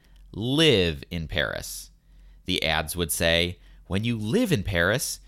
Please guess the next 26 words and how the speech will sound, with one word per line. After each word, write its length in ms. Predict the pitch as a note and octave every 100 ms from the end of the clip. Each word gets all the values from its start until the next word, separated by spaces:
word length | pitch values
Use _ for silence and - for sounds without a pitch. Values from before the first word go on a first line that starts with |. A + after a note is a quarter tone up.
| - -
you 140 | D4+
can 160 | - G#3
make 180 | G3+ A#2+
your 140 | D3+
own 160 | E3 E3+
bed. 440 | D4 A2 D#2 D#2 - - - -
You 140 | G#2
can 200 | - E2+
cook. 560 | - D4+ F#4 - - - - _
You 120 | A#2
can 140 | B2+ A#2+
do 180 | A#2+ -
all 220 | F2+ A2
the 80 | C3+
stuff 400 | - F2+ A#2+ C3
you 100 | B2+
normally 400 | F2+ G#2 C#3 D3+
do." 460 | A3 G3+ D2 D#2 - - - -
They 140 | F2+
would 180 | F2+ E2
use 220 | F2 D#2+
lines 340 | D#2 D#2+ F2
like, 280 | G2 A#2+ - - - -
"Feel 460 | - - E3 D#3+ D#3+
at 80 |
home. 520 | A2+ G2+ F#2 D#2+ D2